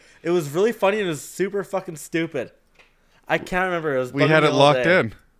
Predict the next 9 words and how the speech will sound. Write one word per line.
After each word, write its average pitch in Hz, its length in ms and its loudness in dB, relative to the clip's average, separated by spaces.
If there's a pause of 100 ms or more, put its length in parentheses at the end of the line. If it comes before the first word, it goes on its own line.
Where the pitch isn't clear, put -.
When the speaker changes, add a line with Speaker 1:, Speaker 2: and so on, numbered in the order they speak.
(1700)
Speaker 2:
You 127 80 -4
were 147 60 -2
supposed - 240 -4
to 165 60 -4
write 143 200 2
that 143 120 0
shit 135 200 -2
down, 135 260 4
dude. 117 240 2